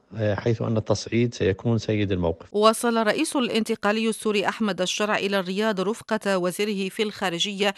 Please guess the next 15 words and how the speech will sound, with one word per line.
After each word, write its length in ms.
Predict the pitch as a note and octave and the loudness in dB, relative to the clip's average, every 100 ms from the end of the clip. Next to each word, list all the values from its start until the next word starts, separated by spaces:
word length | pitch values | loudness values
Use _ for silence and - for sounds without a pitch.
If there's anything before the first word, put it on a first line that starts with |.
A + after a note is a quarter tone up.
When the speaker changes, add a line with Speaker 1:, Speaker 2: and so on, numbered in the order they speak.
| - - | -6 -20
Speaker 2:
في 240 | - G#3+ A3 | -4 0 2
أول 500 | - C#4+ C4 A#3+ A3 | 2 2 2 2 0
زيارة 340 | E3 A3 G#3+ G3+ | -2 0 -2 -2
له 420 | G3 G3+ F#3+ G3+ | -4 -4 -2 0
يلتقي 560 | F#3+ - B3 - G#3+ G3+ | 0 0 -4 -2 0 0
خلالها 600 | - G3 G#3 B3+ A3 F#3+ | -2 -2 0 0 0 0
القادة 480 | F3 - A3+ F#3+ F#3+ | -2 -2 -2 0 -2
السعوديين، 760 | E3+ - F3+ F3 E3 G3+ F#3+ F3 E3+ - - - | -4 -2 0 0 0 0 0 0 -2 -6 -12 -10
وتأتي 760 | F3 D#3 D3 - - - G3 F#3 | 0 2 2 2 -2 -2 -2 0
هذه 360 | E3+ F#3+ F#3 G3+ | 0 -2 0 -2
الزيارة 460 | G3 A#3 A#3 D#3 | -2 0 0 0
بعد 300 | D3+ F3 F3+ | 0 2 2
أيام 500 | F3 E3+ F3 G#3 G3 G3 - - | 2 0 2 2 2 0 -6 -6
من 300 | G#3 G#3+ G3+ | 0 2 2
زيارة 360 | F3 F#3+ C4+ C4+ | -2 0 0 2